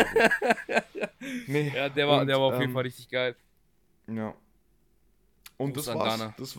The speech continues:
Speaker 1: das, das war mein Geburtstag. Ich hab mich sehr gefreut. Äh,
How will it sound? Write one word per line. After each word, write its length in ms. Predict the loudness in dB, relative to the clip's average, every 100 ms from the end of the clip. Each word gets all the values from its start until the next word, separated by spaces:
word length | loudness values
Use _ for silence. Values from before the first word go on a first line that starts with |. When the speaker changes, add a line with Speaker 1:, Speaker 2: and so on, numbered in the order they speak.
| -12
Speaker 1:
das, 200 | -12 -12 -14
das 180 | -8
war 100 | -6
mein 200 | -6 -8
Geburtstag. 540 | -8 -4 -4 -4 -6 -6
Ich 140 | -8
hab 100 | -8
mich 140 | -8 -6
sehr 120 | -6
gefreut. 520 | -6 -2 -2 -2 -6 -20 -20 -10
Äh, 520 | -4 -4 -4 -4 -6